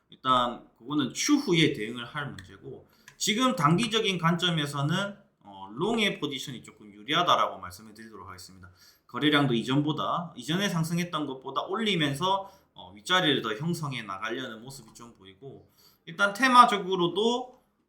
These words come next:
어, 전기 유틸리티, 전기 쪽 관련은, 어, 상당히 호재가 많다, 이렇게 좀 생각을 하시면 될 것 같고, 일단은, 어, 칠만 원 선에서는 반드시 정리를 하시고, 이 형태가 좀 좋지는 않아요. 그러니까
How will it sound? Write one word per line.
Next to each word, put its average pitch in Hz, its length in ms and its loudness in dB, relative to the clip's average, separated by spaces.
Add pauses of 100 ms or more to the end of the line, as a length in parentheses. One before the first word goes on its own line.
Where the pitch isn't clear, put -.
(120)
어, 101 400 -12
전기 185 480 2
유틸리티, 156 560 0
전기 139 280 -2
쪽 175 220 -4
관련은, 143 640 -2 (320)
어, - 80 -20
상당히 139 460 -2
호재가 151 480 -4
많다, 90 680 -2 (160)
이렇게 101 300 -18
좀 98 180 -20
생각을 127 380 -8
하시면 123 320 -14
될 92 160 -20
것 117 100 -14
같고, 101 500 -16 (460)
일단은, 180 800 2
어, 107 240 -4
칠만 226 340 10
원 208 100 6
선에서는 147 500 2
반드시 113 360 -6
정리를 120 320 -10
하시고, 160 680 -4 (840)
이 147 260 4
형태가 151 1000 4
좀 113 180 -10
좋지는 269 440 2
않아요. 160 340 10
그러니까 98 340 -12